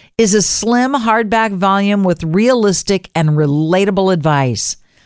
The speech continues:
She will demonstrate how to set yourself up for success, how to surround yourself with those who will support your vision, how to map out your ascent,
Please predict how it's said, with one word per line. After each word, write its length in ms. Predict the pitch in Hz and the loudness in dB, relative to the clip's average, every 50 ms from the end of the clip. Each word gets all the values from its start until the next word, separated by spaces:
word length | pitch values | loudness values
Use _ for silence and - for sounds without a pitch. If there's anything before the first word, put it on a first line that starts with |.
| _ _ _ _ _ _ - | _ _ _ _ _ _ -8
She 180 | - - 247 | -4 -2 2
will 140 | 240 240 226 | 2 2 2
demonstrate 720 | 190 165 226 247 262 285 269 262 214 - - 220 196 180 | 2 2 2 2 2 0 0 -2 -2 -2 0 0 0 2
how 140 | 180 185 196 | 0 0 0
to 100 | 185 190 | 0 -2
set 340 | 180 - - 233 214 - - | -2 -2 -2 -2 -2 -2 -2
yourself 420 | 214 220 190 - 214 190 180 - | -4 -2 -2 -2 -2 -2 0 0
up 180 | 185 156 - - | -2 -2 -2 -2
for 100 | - 180 | -2 -2
success, 960 | 165 - 220 185 - - - - 285 285 254 190 143 117 - - - - - _ _ _ _ _ _ _ | -2 -2 -4 -4 -4 -4 -2 0 2 2 2 0 -2 -2 -4 -6 -6 -8 -10 _ _ _ _ _ _ _
how 160 | - 190 190 | -4 -2 -2
to 100 | 190 202 185 | 0 -2 -2
surround 580 | - - 214 196 190 202 202 214 226 254 247 | -2 -4 -2 -2 0 0 2 2 0 0 0
yourself 420 | 262 254 226 - - 208 185 160 190 | -2 -2 -2 0 0 0 0 0 -4
with 120 | 185 - | -2 0
those 340 | 190 170 165 170 170 160 - - - - _ _ _ | 0 2 2 2 0 -2 -4 -10 -18 -20 _ _ _
who 120 | - 226 208 | -2 0 2
will 180 | 202 208 214 | 2 2 2
support 680 | 208 - - 254 196 - - - 254 262 262 277 - | 0 -2 -2 -4 -4 -4 -4 -2 0 0 0 0 0
your 240 | - 208 190 180 175 | 0 0 2 2 2
vision, 540 | 151 147 165 156 131 139 151 131 117 110 110 - - _ _ _ _ _ _ | 2 2 0 0 2 0 0 0 -2 -4 -6 -10 -18 _ _ _ _ _ _
how 160 | - - 196 | -4 -2 0
to 80 | 202 196 | 0 2
map 460 | 185 175 175 180 180 190 196 190 - | 2 2 2 2 0 -2 -2 -2 -2
out 260 | 180 170 185 190 - | -2 0 -2 -2 -2
your 240 | 180 165 170 175 175 | -2 0 0 0 0
ascent, 680 | 170 147 - - 180 170 180 185 180 180 - - - | 0 -2 -2 0 0 2 2 0 -2 -2 -4 -6 -6